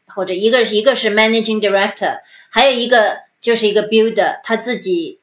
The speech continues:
就是 builder，然后呢，他们，他们，你就不可以 side by side 说谁更成功，或者谁对这个社会的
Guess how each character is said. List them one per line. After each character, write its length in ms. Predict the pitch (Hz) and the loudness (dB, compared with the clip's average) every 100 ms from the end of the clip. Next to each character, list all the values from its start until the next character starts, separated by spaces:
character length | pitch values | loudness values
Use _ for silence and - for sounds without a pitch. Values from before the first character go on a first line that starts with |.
| _ | _
就 140 | 214 | -6
是 200 | 202 196 | -4 -4
builder， 380 | 196 208 208 170 | 0 0 2 0
然 160 | 156 180 | 0 -2
后 160 | 202 | -2
呢， 280 | 196 175 170 - _ _ _ | -2 -4 -6 -10 _ _ _
他 180 | - - | -2 0
们， 340 | 233 208 180 _ | 2 -2 -4 _
他 180 | - 247 | -4 -2
们， 280 | 240 214 180 | 0 -2 -4
你 140 | 190 175 | -8 -4
就 160 | 226 | -2
不 300 | 214 - 285 | -2 -4 -6
可 180 | - 180 | -4 -4
以 140 | 190 | -2
side 400 | 180 - 196 185 | -2 -2 -2 -2
by 160 | 170 160 | -6 -6
side 320 | 156 208 170 | -4 -2 -2
说 380 | 156 190 180 180 - _ | -2 -2 -2 -4 -20 _
谁 360 | - - 202 214 | -2 2 4 4
更 240 | 302 240 | 4 2
成 340 | - 196 180 208 | -2 -4 -4 0
功， 380 | 254 262 262 - _ _ | -2 -2 -8 -16 _ _
或 120 | 254 | 0
者 100 | 220 | 2
谁 280 | 214 214 196 | 2 2 2
对 160 | 233 277 | 2 2
这 120 | 254 | 2
个 80 | 220 | 2
社 260 | - 247 | 2 0
会 320 | 220 254 226 208 | 0 2 2 2
的 440 | 196 185 170 | 0 0 -2